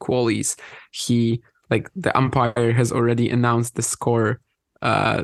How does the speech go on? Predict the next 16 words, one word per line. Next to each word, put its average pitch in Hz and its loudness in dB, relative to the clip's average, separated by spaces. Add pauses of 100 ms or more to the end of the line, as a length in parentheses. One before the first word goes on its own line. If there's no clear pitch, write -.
(140)
you - -8
know, - -2
game, 123 4
set, 120 0
match, 120 2
D 123 2
S, 113 -2 (120)
and 117 0
then 117 2
it 117 -2
turns 120 2
out 117 0
that 110 -2 (280)
the - -2
ball 123 2
was 117 0